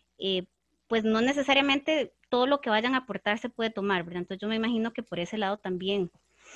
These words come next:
este, pues debe ser todo un equilibrio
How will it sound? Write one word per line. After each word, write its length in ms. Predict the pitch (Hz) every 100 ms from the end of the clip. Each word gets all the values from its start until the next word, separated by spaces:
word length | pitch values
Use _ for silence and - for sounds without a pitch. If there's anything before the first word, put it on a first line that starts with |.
| - _ - - - - - _
este, 360 | - 226 226 208
pues 180 | 208 196
debe 200 | 202 208
ser 180 | 240 226
todo 160 | 240
un 100 | 240
equilibrio 720 | 220 - 220 247 226 175 175